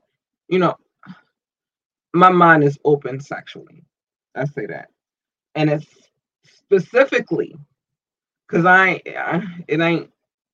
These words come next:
like, I went bef-, well, I've been in a relationship <laughs> for a minute now, but, um,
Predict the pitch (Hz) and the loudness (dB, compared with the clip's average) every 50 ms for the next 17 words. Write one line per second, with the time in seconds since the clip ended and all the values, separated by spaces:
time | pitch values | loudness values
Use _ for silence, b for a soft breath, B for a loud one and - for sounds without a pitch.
0 | _ _ _ - 139 147 143 - - _ - - - - 135 139 147 156 147 143 | _ _ _ -4 -2 -2 0 -2 -4 _ -10 -10 -10 -8 -6 -4 -2 -2 -2 -2
1 | 143 143 165 170 - _ - 90 110 139 143 139 127 - - 113 135 135 131 143 | -2 -4 -4 -4 -6 _ -16 -6 -4 -2 -2 0 -2 -2 0 0 -2 0 0 -2
2 | 143 139 135 127 127 123 120 120 117 127 135 - - - 143 - - - - 190 | -2 -2 -2 -6 -8 -8 -8 -8 -8 -10 -10 -12 -10 -8 -8 -10 -10 -4 0 2
3 | 170 151 135 - - - 139 143 135 127 123 120 107 123 127 123 120 123 123 - | 2 2 0 -4 -8 -6 -4 -4 -4 -4 -6 -10 -12 -12 -12 -14 -14 -16 -8 -6
4 | 135 135 127 120 - _ _ _ _ _ _ _ _ _ _ _ - 143 147 143 | -4 -4 -4 -6 -10 _ _ _ _ _ _ _ _ _ _ _ 4 6 6 8
5 | 139 135 131 127 127 127 127 127 143 143 | 8 6 6 4 4 2 -2 -6 -10 -12